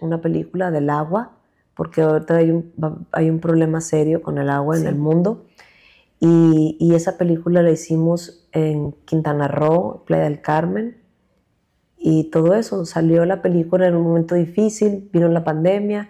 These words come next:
Speaker 1: y todo eso, pero pues por allá anda.
Speaker 2: Ok. ¿Hasta ahorita has hecho lo que has querido?
Speaker 1: Sí.
Speaker 2: ¿Lo que te ha dado tu gana?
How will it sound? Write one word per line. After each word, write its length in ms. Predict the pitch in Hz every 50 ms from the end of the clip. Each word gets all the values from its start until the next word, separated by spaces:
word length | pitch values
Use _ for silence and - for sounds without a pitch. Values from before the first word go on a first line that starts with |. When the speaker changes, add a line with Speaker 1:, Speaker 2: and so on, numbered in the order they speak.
| _ _ _ _ _
Speaker 1:
y 80 | _ 170
todo 160 | - - 202 226
eso, 200 | 233 233 202 -
pero 340 | - 180 170 165 165 160 -
pues 140 | - - -
por 200 | _ - 170 170
allá 200 | 165 170 175 175
anda. 280 | 170 170 170 165 165 - _ _ _ _ _ _ _ _
Speaker 2:
Ok. 260 | 170 165 165 - - 156 165 175 - _ _ _ _ _ _ - - - - - - - - _
¿Hasta 240 | 202 214 214 - 220
ahorita 320 | 208 214 220 220 262 262
has 160 | 262 - -
hecho 240 | 254 247 247 - 262
lo 140 | 240 233 226
que 100 | 226 226
has 140 | 220 220 -
querido? 500 | - - 214 220 196 190 190 208 220 220 220 - _ _ _ _
Speaker 1:
Sí. 360 | - - - 175 175 160 151
Speaker 2:
¿Lo 120 | 147 180
que 100 | 180 190
te 120 | 185 - 202
ha 60 | 208
dado 120 | 226 240 240
tu 220 | - - 185 170
gana? 500 | 160 160 143 139 151 170 196 202 - -